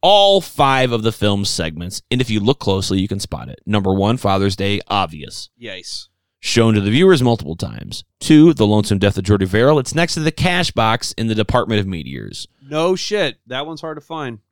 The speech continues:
Speaker 1: Number three, and something to tide you over. Can you, do you know where it is?
Speaker 2: Yeah, it's in Les-, it's right by Leslie Nielsen's bedside.
Speaker 1: On the nightstand. Number four, in the crate. Do you know where it is?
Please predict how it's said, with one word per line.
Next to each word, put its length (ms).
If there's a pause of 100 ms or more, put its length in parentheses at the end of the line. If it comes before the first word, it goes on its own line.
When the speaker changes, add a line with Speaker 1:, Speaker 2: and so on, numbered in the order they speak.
(380)
Speaker 1:
Number 200
three, 300
and 80
something 260
to 60
tide 260
you 140
over. 180
Can 140
you, 80 (140)
do 80
you 80
know 100
where 80
it 60
is? 180 (160)
Speaker 2:
Yeah, 220
it's 160
in 120
Les-, 280
it's 200
right 220
by 160
Leslie 300
Nielsen's 400
bedside. 520
Speaker 1:
On 140
the 80
nightstand. 560 (380)
Number 180
four, 380
in 60
the 100
crate. 320
Do 40
you 60
know 80
where 120
it 40
is? 240